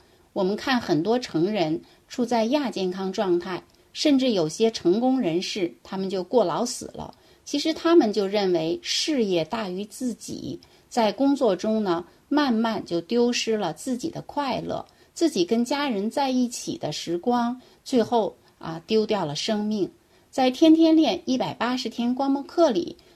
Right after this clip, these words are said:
大家还记得一鸣说的什么是幸福吗？一家人在一起，身体健康，关系和谐，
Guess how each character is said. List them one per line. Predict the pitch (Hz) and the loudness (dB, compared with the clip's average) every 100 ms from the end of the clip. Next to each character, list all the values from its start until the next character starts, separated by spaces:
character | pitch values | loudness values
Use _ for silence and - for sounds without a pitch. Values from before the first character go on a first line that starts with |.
| _ | _
大 | 220 | -6
家 | 214 226 | -2 -2
还 | 214 | -4
记 | 208 262 | -4 -2
得 | 233 170 - | 0 0 -2
一 | 269 285 | 0 2
鸣 | 240 170 196 | 4 4 2
说 | - 247 240 | 0 -2 -2
的 | 180 - | -4 -6
什 | - 170 | -2 0
么 | 208 | 0
是 | 254 254 | -2 -4
幸 | - 320 269 | 2 4 4
福 | 247 175 | 2 0
吗？ | 185 202 214 _ _ _ - | 0 -4 -8 _ _ _ -4
一 | 262 254 | 0 0
家 | 226 277 285 | 0 -2 0
人 | 220 170 214 | 0 0 0
在 | 285 262 | -2 0
一 | 226 233 185 | 0 -4 -6
起， | - - - 143 - - _ - | -10 -10 -6 -4 -4 -8 _ -10
身 | - 302 302 302 | 0 6 6 6
体 | - - | 2 -8
健 | - 214 185 | -4 -2 -2
康， | 180 233 233 247 - _ | -2 -6 -6 -8 -12 _
关 | - 269 269 269 | -2 0 0 -2
系 | - 190 | -4 -8
和 | 165 - - 226 | -10 -10 -8 -6
谐， | - - - | -6 -6 -8